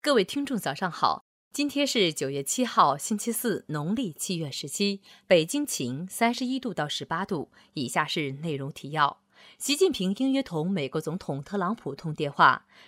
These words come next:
重点就朝鲜半岛局势交换看法。习近平致信祝贺二零一七中国阿拉伯国家博览会开幕，称中阿是好朋友、好伙伴。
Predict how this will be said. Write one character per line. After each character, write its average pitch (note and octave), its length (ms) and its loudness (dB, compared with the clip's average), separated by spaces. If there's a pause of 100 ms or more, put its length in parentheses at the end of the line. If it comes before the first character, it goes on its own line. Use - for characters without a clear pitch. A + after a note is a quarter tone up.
(100)
重 F4+ 180 4
点 E3+ 140 0
就 F#3+ 180 0
朝 - 220 -4
鲜 F#3 180 -4
半 G#3 140 0
岛 C#3+ 140 -2
局 C3+ 180 -6
势 C3 240 0
交 G3 240 -4
换 F3 180 -4
看 D3 220 -8
法。 A#2+ 300 4 (460)
习 B3+ 180 4
近 C#4 160 4
平 A3+ 180 2
致 G#3+ 140 0
信 F#3+ 180 0
祝 F3 160 0
贺 D#3 400 2
二 B3 140 10
零 A3+ 120 2
一 C4 160 0
七 C4 300 0
中 E4+ 260 -2
国 D3 260 4 (100)
阿 G3+ 100 2
拉 A#3 100 0
伯 D#3+ 160 2
国 D3+ 220 -2
家 F3 180 2
博 D#3 240 -4
览 F3 160 -4
会 C4+ 160 -2
开 C#3+ 240 -8
幕， D3 260 -4 (380)
称 F#3+ 300 6
中 C4+ 240 0
阿 D4 180 2
是 C#4 160 -2
好 D3 280 -2
朋 E3+ 240 -8
友、 F3 240 4 (140)
好 D3 220 0
伙 D#3 220 -2
伴。 C#3+ 300 2